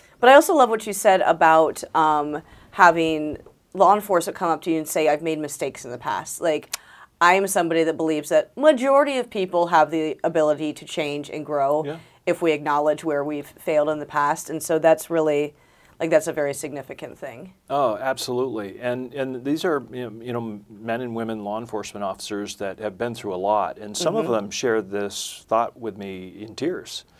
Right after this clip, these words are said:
Speaker 1: Yeah.
Speaker 2: Um, you know, I, you know, I, I didn't investigate thoroughly because I didn't believe, or I, you know, I, everything you just said about the science, I misinterpreted. I thought it was deception.
Speaker 1: Mm-hmm.
Speaker 2: Um,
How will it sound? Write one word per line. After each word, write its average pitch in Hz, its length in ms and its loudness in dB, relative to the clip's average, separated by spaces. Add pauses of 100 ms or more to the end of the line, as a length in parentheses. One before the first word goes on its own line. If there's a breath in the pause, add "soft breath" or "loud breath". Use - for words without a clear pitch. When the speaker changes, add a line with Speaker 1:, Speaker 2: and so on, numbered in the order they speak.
Speaker 1:
Yeah. 240 160 -4 (400 soft breath)
Speaker 2:
Um, 92 580 -2 (460)
you 123 100 -6
know, 104 180 -2
I, 101 540 -4 (160)
you 113 100 -10
know, 95 420 -10
I, 98 220 -14
I 101 120 -10
didn't 95 200 -8
investigate 113 600 -6
thoroughly 117 400 0
because 98 320 -10
I 95 80 -10
didn't 98 200 -8
believe, 117 680 -8
or 87 220 -8
I, 87 280 -10
you 120 80 -10
know, 95 160 -8
I, 90 160 -8 (360 soft breath)
everything 120 340 -4
you 113 100 -6
just 117 240 -4
said 117 160 2
about 101 220 -2
the 92 120 -16
science, 117 640 -4
I 107 120 -2
misinterpreted. 117 1120 -4
I 104 140 -6
thought 104 240 0
it 98 100 -8
was - 440 -14
deception. 113 720 -6 (360 soft breath)
Speaker 1:
Mm-hmm. 185 320 -8
Speaker 2:
Um, 98 340 -8